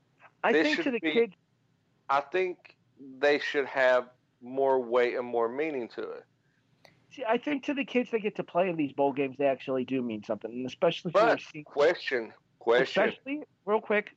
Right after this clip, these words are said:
Speaker 1: especially if you're a senior, it's one last go round with your teammates, or if you're an incoming freshman, and it's an opportunity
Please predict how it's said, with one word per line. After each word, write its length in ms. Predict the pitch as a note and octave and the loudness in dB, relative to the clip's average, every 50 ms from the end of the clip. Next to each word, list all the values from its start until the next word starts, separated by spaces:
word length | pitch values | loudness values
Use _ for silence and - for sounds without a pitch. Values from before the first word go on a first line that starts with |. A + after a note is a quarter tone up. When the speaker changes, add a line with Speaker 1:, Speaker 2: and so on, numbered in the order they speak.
| _ - | _ -18
Speaker 1:
especially 460 | C#3 - - E3+ F3+ - - A#3 A3+ | -16 -4 -4 -4 -4 -2 -4 -6 -8
if 100 | - - | -6 -4
you're 140 | G#3+ F#3+ F#3 | -2 -2 -2
a 60 | - | -2
senior, 560 | - - G#3 G#3+ G#3+ G3+ E3+ D3+ D3 D3 D3 - | -4 -8 -8 -6 -4 -2 -2 -2 -2 -2 -4 -8
it's 120 | D3 - | -10 -2
one 200 | - D#3 D3+ D3 | 0 0 0 2
last 240 | D3 D3 C#3 C3+ - _ _ | 2 2 2 0 -2 _ _
go 80 | C#3 C3+ | 2 2
round 320 | B2+ C3 C#3 C3 B2 A2+ | 4 4 4 4 2 0
with 140 | G#2+ G#2+ - | -4 -10 -12
your 100 | A2+ G#2+ | -12 -12
teammates, 480 | - - F3 C#3+ A#2+ A2 G2+ G2+ - _ _ _ | -8 -8 -6 -6 -6 -6 -8 -10 -14 _ _ _
or 240 | - D3+ D#3 F#3+ G#3 | 0 2 4 4 4
if 100 | F#3+ - | 2 2
you're 140 | F3+ F3 D#3+ | 0 -2 0
an 80 | D3+ D3 | -2 -2
incoming 400 | C#3+ - - C#3 C3 B2 A#2+ - _ | -4 -2 -2 -2 -2 -2 -8 -8 _
freshman, 440 | D3+ E3 G3 - - A2 A#2 A#2+ A#2+ - _ _ _ _ _ - | 0 0 0 0 -4 -8 -10 -10 -10 -14 _ _ _ _ _ -4
and 100 | D3+ D#3 | 0 0
it's 160 | D3+ - - | 0 0 0
an 100 | D3+ D#3 | 0 0
opportunity 840 | D#3+ D3 - C#3+ C3 - - F#3+ G3 F#3+ D3 B2 A#2+ A#2 A2+ A2+ - | 0 0 0 -2 -4 -2 -4 -2 -2 0 0 0 0 -2 -2 -4 -8